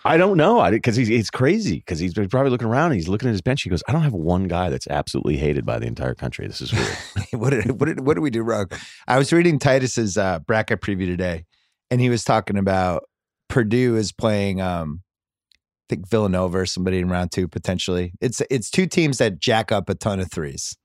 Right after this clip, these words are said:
Speaker 2: And I was thinking, like, this was the easiest way for Holy Cross to come back. If, if you just, like, just an, an entire team of three-point shooters, that's all you're doing is looking for kids around the country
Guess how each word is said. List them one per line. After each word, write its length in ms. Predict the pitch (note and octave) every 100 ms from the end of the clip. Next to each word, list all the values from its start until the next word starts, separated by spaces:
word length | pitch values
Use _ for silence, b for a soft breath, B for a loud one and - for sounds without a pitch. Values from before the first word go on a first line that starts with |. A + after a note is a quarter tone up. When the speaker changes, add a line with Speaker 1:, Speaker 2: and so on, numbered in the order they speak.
| _ _ _ _ _ _
Speaker 2:
And 500 | B2+ A#2 G#2+ F#2+ E2+ _ _ _ _ _
I 80 | B2
was 160 | B2+ -
thinking, 300 | E3+ D#3+ A2+
like, 180 | G2
this 240 | G#2+ D#3+ -
was 160 | D3+
the 120 | A#2+ A2+
easiest 440 | G2 G#2+ A#2 G2+
way 100 | G#2
for 140 | F#2+
Holy 220 | F#2+ F#2+ F#2
Cross 400 | - F#2+ F#2+ -
to 100 | F#2
come 220 | F2 E2+
back. 480 | G2 E2+ D#2+ - - _ _ _ _ _ _ _ _ _ _ _ -
If, 280 | A#2 - - -
if 220 | B2 -
you 100 | A#2
just, 260 | A#2 C3
like, 180 | C#3 G#2 - - _ C#3+
just 280 | - C3+
an, 140 | C3+ G#2+
an 120 | - C3+
entire 380 | B2 - C#3
team 240 | B2 D3+ B2
of 80 | A2
three-point 420 | B2+ G#2+ C#3 C3
shooters, 300 | A#2+ F2 E2+
that's 180 | G#2 -
all 180 | A#2 C3+
you're 140 | C3 B2
doing 300 | B2+ A#2 F2
is 160 | E2+
looking 280 | G#2+ G2 G#2
for 140 | -
kids 360 | G2 - A2 G2
around 320 | G2+ G#2 G#2
the 80 | F#2+
country 560 | - A2+ - F#2 E2